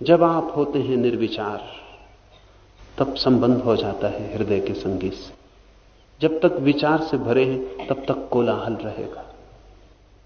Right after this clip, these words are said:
पर यह कोलाहल बहुत कठिन नहीं है इसको पार करना, सिर्फ उपेक्षा और इस कोलाहल में न उलझने की दृष्टि और धीरे-धीरे अपने को शिथिल छोड़ते जाना भर जरूरी।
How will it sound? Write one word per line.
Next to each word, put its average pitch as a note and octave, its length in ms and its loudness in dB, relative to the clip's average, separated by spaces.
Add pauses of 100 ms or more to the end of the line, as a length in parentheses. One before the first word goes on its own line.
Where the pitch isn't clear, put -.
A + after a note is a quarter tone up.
(280)
पर A#3 140 10
यह B3 200 8
कोलाहल G#3 840 8 (840)
बहुत F#3 480 6
कठिन G3 260 6
नहीं A3+ 220 10
है G#3 100 10
इसको E3+ 320 8
पार C#3 240 0
करना, D#3 540 2 (280)
सिर्फ - 680 0
उपेक्षा A#2 840 4 (1200)
और C#3 180 4
इस D3+ 180 -2
कोलाहल D3+ 520 4
में D#3 160 4
न D3+ 220 4
उलझने C3+ 640 2
की B2+ 240 -4
दृष्टि A2+ 840 -8 (380)
और C3+ 260 -6
धीरे-धीरे C#3+ 880 2
अपने C3+ 260 0
को C3 160 2
शिथिल C3 440 -2
छोड़ते A#2 440 0
जाना A2+ 280 -4
भर A2 160 -4
जरूरी। A2 420 -4